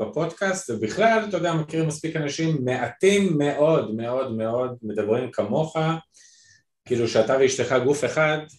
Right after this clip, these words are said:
עוד הרבה לפני שהיום מה שאתם עושים ביחד, זאת אומרת, מאיפה זה מגיע הדבר הזה?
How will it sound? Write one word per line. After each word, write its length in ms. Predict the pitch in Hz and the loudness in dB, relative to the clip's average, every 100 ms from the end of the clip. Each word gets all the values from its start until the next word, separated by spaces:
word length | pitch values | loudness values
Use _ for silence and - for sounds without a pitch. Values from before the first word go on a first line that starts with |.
| _ _ _ - | _ _ _ -8
עוד 180 | 107 | -2
הרבה 400 | 110 107 110 196 214 | 0 0 2 2 4
לפני 400 | 165 170 165 160 | -2 -2 -4 -2
שהיום 440 | 147 123 127 135 | 0 2 0 -2
מה 100 | 127 | -6
שאתם 180 | - 117 | -10 -10
עושים 240 | 107 120 | -10 -4
ביחד, 380 | 107 107 - 87 | 0 0 -2 -12
זאת 140 | - | -12
אומרת, 220 | 95 95 95 - - | -10 -8 -10 -14 -6
מאיפה 260 | 113 151 165 | 0 2 4
זה 100 | 147 | 4
מגיע 420 | 123 117 123 107 | 4 6 6 4
הדבר 340 | 101 101 107 | 2 -2 -2
הזה? 200 | 107 107 | -2 -4